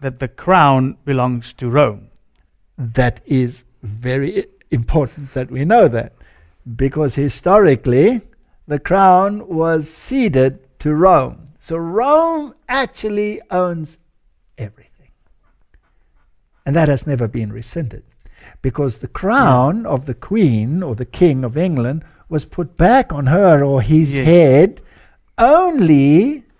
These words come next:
Speaker 2: on condition.
Speaker 1: Yes, they, they, borrowing or, or leasing it,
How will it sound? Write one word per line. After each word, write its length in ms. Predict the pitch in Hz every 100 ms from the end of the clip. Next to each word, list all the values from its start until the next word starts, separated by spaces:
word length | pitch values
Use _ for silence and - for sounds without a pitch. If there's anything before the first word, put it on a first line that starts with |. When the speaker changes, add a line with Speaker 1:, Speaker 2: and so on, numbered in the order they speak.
| _ _ _ _ _ _
Speaker 2:
on 260 | - 262 262
condition. 760 | - 254 247 233 359 - 156 139
Speaker 1:
Yes, 280 | 175 120 107
they, 160 | 156 127 -
they, 640 | 147 151 160 - 110 147 - -
borrowing 800 | 120 156 165 202 190 175 151 143
or, 300 | 156 156 147
or 440 | 180 147 139 139 - _ _ _ _ _ _ _ -
leasing 640 | 131 151 208 - 190 131
it, 280 | 110 _